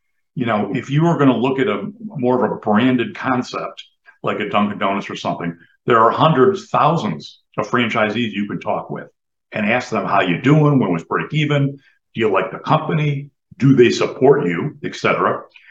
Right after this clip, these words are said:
When you look at a young, new franchise concept, they may have four or five franchises that are up and running. It's not a lot of, a lot of people to talk to.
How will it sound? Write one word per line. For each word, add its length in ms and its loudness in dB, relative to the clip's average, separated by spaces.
When 160 4
you 120 8
look 220 4
at 120 4
a 260 0
young, 640 4
new 240 4
franchise 520 -2
concept, 480 -8
they 100 0
may 220 0
have 260 -2
four 340 2
or 60 -4
five 300 0
franchises 760 -8
that 100 -2
are 140 2
up 100 0
and 160 0
running. 380 0
It's 140 -20
not 160 0
a 80 0
lot 140 2
of, 180 -6
a 60 -8
lot 260 -2
of 60 -14
people 360 -4
to 60 -14
talk 280 -2
to. 120 -12